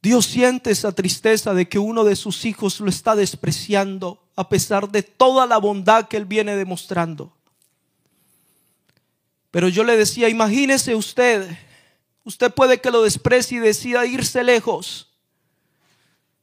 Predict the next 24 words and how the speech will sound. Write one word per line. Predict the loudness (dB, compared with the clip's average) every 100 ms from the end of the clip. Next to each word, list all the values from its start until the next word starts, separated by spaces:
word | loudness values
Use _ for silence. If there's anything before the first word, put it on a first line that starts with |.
| _
En | 2 4
algún | 2 2
momento | 4 4 2 2 0 4
podrás | 4 6 4 4
volver. | 2 4 4 4 0 -6 -12 -20 _ _ _ _ _ _ _ _ _ _ _ _ _ _ _ _ _ _ _ _ _ _
Y | -2
si | 0 -2
te | -2
humillas, | 2 4 4 4 4 2 -4 -10 -16 _ _ _ _ _
seguramente | -2 0 2 4 4 2 2 2
Dios | 4 4 4 2
te | 4
va | 4
a | 4
perdonar". | 2 2 2 4 4 2 -6 -16 _ _ _ _ _ _ _ _ _ _ _ _ _ _ _ -10
Pero | -4
yo | 0 2
le | 2
hacía | 2 0
una | 2 2
pregunta: | 2 0 0 0 2 2 0
"¿Pero | -6 0
qué | 2 4
tal | 6 6 4 -2 -6